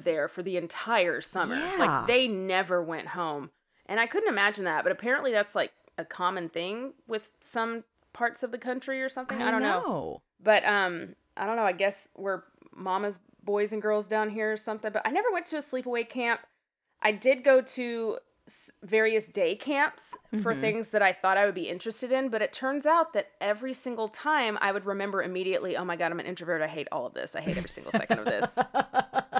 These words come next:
Speaker 1: And it would be the worst for a couple of weeks, and then I would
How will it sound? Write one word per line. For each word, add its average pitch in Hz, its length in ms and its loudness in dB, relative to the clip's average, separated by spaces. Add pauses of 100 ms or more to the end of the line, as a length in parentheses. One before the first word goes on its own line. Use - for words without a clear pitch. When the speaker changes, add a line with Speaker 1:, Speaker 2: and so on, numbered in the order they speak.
Speaker 1:
And 180 840 2
it - 180 2
would 190 140 2
be 196 220 0
the 196 100 2
worst 185 520 4
for 196 220 2
a 202 60 2
couple 196 300 0
of 180 60 -2
weeks, 220 440 -6
and 185 180 -4
then 175 240 0
I 180 160 0
would 170 220 -2